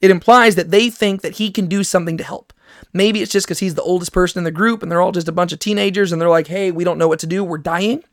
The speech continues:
But at the very least, they do go up to him. But at the same time, they're panicking,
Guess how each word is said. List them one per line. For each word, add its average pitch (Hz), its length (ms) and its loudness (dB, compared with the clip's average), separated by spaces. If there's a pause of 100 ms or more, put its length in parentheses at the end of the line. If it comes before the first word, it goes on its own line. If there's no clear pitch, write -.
(480)
But 190 100 -2
at 185 60 -4
the 175 60 -2
very 226 300 2
least, 180 280 0
they 170 100 -2
do 214 260 -2
go 196 160 0
up - 220 2
to - 80 -8
him. 151 340 -10 (540)
But 190 80 -6
at 233 80 -10
the 262 60 -14
same 226 160 -2
time, 185 240 -4
they're 156 120 -6
panicking, 175 640 -14